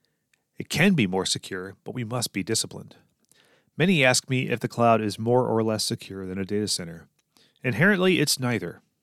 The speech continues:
It's up to us to make it more secure. I believe the cloud offers more advanced security capabilities than its traditional counterparts, but it's up to us to leverage them.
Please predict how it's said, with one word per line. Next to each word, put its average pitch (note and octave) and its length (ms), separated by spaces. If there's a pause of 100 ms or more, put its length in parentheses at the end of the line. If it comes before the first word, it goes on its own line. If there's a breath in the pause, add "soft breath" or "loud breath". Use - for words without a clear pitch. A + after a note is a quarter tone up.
(520 loud breath)
It's - 160
up E3 140
to - 140
us F3 180
to C#3 100
make B2+ 180
it - 160
more A2+ 120
secure. - 460 (880 soft breath)
I D3 120
believe C3 400
the A#2 120
cloud A#2 400
offers A2+ 440
more A2 220
advanced G#2 460
security A#2 440
capabilities G2+ 760
than G2+ 240
its G2 140
traditional F#2+ 520
counterparts, A#2 720 (500 loud breath)
but F#2 140
it's F2+ 180
up G2 140
to A#2 120
us C#3 280
to - 140
leverage A#2+ 360
them. - 260